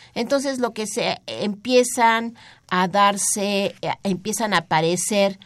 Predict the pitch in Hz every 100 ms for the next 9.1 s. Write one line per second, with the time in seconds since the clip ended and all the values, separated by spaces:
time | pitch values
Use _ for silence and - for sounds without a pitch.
0 | _ _ - 226 262 240 196 190 170 147
1 | - 131 98 127 - - _ _ _ -
2 | - _ - 247 262 330 - 330 330 -
3 | - 208 220 240 233 226 208 208 196 190
4 | 190 269 247 202 220 - - - - -
5 | - - _ 214 196 - - - 214 226
6 | 262 240 233 220 190 214 214 220 202 190
7 | 202 190 196 226 240 190 175 190 165 165
8 | 180 - 370 240 - - 175 - 196 185
9 | 180